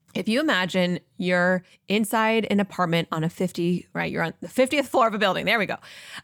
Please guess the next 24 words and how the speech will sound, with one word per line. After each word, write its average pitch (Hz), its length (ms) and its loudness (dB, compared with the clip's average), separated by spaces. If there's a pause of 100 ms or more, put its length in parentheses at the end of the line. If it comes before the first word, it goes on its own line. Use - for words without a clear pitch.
(200)
And 196 540 -2
you 202 120 0
have 196 240 -2
a 160 40 -4
beautiful 202 520 0
open 180 340 0
glass 165 300 -2
slider 165 320 0
door 156 160 0
and 160 80 0
it's 165 220 -8
open. 180 440 -4 (420)
And 180 600 4
there's 185 160 0
a 175 60 0
baby 160 280 0
crawling 160 600 -2
towards 254 540 0 (120)
it 220 380 -2
and 180 720 0 (260)
could 214 140 0
potentially 202 1120 0 (500)
crawl 185 560 2 (180)
over 185 720 4